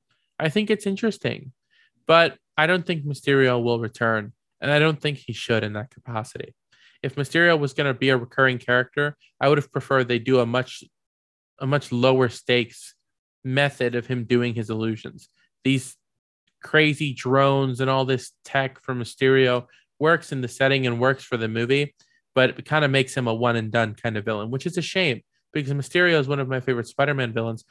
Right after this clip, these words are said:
and the portrayal I thought was fantastic, and I think they did a really good job with the design and the suit. It was great, but kind of a waste of the character, I think, in the end, even though Mysterio is usually played for comic relief anyway.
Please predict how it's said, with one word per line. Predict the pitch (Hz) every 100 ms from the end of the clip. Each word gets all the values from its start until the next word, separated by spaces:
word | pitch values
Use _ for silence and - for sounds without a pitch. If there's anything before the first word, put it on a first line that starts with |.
| _ -
and | 147
the |
portrayal | 147 143 190 208 185
I | 147
thought | 156 147
was | 147
fantastic, | 156 147 180 190 - - -
and | 127
I | 135
think | 170 156
they | 151
did | 147
a | 131
really | 131 165
good | 135 117
job | - 123
with | - -
the | 113
design | 107 135 147
and | 131 117
the |
suit. | - 151 127 _ _ _ _ _
It | 135
was | 135
great, | - 180 147 - _ _ _ _ _ _ _ _ _
but | 170 175 - _ _ -
kind | 185 185
of | 180
a |
waste | 160 160 156 160
of | 143
the |
character, | - 170 160 -
I | 117 113
think, | 120 131
in | 131
the | 113 113
end, | 123 151 _ _ _ _ _ _ -
even | 135 131
though | 135
Mysterio | 135 - 131 127 117
is |
usually | 123 127 120
played | 104 117 107
for | 110 107 - _ _ _ -
comic | 123 113 110 _ -
relief | 120 120 117
anyway. | 120 120 110 120